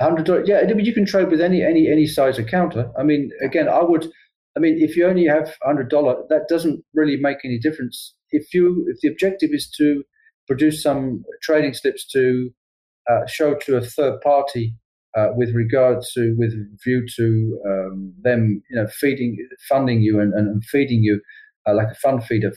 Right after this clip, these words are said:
for, um, uh, management, then it doesn't matter. What the, what people are looking for is drawdown. The thing that, uh, investors they hate is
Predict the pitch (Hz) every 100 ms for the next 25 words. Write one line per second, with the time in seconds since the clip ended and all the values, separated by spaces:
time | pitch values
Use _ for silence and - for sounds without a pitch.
0 | - 110 104 95 95 98 95 92 90 90
1 | - - - - 123 151 123 107 101 -
2 | _ _ 143 135 - 139 170 151 147 151
3 | 135 165 156 156 196 190 180 156 139 160
4 | 147 113 135 131 110 123 127 113 101 101
5 | 110 175 175 160 - 117 - 117 117 113
6 | 147 151 117 110 113 120 113 107 -